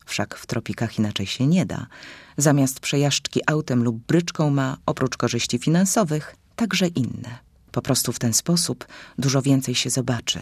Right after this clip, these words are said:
niż podróżując pojazdem. Mimochodem można odwiedzić jakieś ciekawe miejsce, które w innym przypadku by się przeoczyło. Zawsze też można nawiązać z kimś rozmowę, a to łatwe na Kubie. Tutejsi ludzie są bardzo otwarci i towarzyscy.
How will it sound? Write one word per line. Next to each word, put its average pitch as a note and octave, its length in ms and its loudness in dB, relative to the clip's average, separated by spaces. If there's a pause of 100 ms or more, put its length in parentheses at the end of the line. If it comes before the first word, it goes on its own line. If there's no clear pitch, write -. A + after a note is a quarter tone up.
(280)
niż B2+ 140 2
podróżując A#2 680 0
pojazdem. G#2 640 -6 (340)
Mimochodem G#3 560 6
można G#3 340 4
odwiedzić D3+ 480 2
jakieś B2 300 -2
ciekawe B2 360 0
miejsce, A#2 560 -2 (300)
które C3+ 240 2
w - 180 -6
innym D3 260 6
przypadku F#3 520 -2
by C#3+ 100 0
się C#3 200 0
przeoczyło. B2 680 -2 (440)
Zawsze F#3 340 2
też C3+ 200 0
można B2 280 4
nawiązać B2+ 480 4
z - 100 -2
kimś C3+ 220 0
rozmowę, A#2 500 -2 (140)
a F#3+ 100 2
to B3+ 160 4
łatwe A#2+ 360 0
na A2 140 -6
Kubie. A#2+ 420 -6 (360)
Tutejsi B2 420 0
ludzie B2 260 0
są A2 320 0
bardzo C3+ 320 2
otwarci - 640 -4
i C3 40 0
towarzyscy. - 680 -4